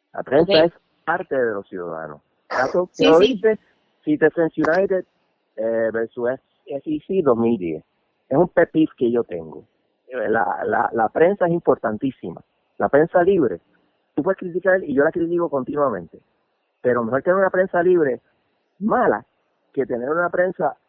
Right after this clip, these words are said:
Speaker 1: que sea sujeta a los, a los vaivenes del gobierno de turno. Eso es diez veces peor. Pero la primera enmienda le, eh, protege a los ciudadanos. Y la prensa, obviamente, es uno de sus ciudadanos.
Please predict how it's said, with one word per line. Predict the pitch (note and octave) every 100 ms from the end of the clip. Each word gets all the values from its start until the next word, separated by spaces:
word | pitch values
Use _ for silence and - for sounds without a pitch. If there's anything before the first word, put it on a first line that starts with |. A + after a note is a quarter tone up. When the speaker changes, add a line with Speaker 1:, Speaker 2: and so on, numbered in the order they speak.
| _ -
Speaker 1:
que | B2
sea | D#3 D#3 D3+ _ -
sujeta | D3+ E3 F3+ C#3+ B2+
a | A#2
los, | A2+ A#2 A2+ -
a | A2+
los | G#2+
vaivenes | A2 G#2+ C#3 D3 C3+ C3+ B2
del | F#2+ G#2+
gobierno | G2+ G#2 A#2 C3+ D3+ C#3 -
de | G#2 F#2
turno. | A2 G2+ F2+ - _
Eso | A#2 B2 E3+
es | _ -
diez | C3+ D3+ -
veces | B2 - A2 _
peor. | - G2+ - _ _ _ _ -
Pero | A2+ A2
la | G2+ G2
primera | - G#2 B2+
enmienda | D#3+ F#3 F#3+ F3 - -
le, | A#2+ A2+ G#2+ -
eh, | G#2+ G#2 G2+
protege | G#2 - D3+ E3 -
a | A2
los | A2 _
ciudadanos. | A2 G#2+ F#2+ F#2 F2 G#2 G#2+ F#2 E2 - _ _ _ _ _ _ -
Y | G2
la | F#2
prensa, | A2+ D3 F3
obviamente, | C#3 C3 F#3+ B2
es |
uno | G#2+ G#2
de | G#2+
sus | G#2+ -
ciudadanos. | G2 E2+ G#2